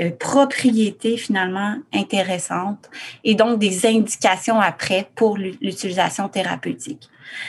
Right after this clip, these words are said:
Donc non, c'est pas du placebo, euh,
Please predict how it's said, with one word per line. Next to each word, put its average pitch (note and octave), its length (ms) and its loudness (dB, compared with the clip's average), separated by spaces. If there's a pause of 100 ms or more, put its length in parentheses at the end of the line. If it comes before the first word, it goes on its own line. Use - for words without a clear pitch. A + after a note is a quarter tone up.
(160)
Donc - 240 0
non, C4 240 6
c'est - 220 0
pas D4+ 180 6
du B3+ 220 -2
placebo, A#3+ 880 2 (440)
euh, F#3 380 4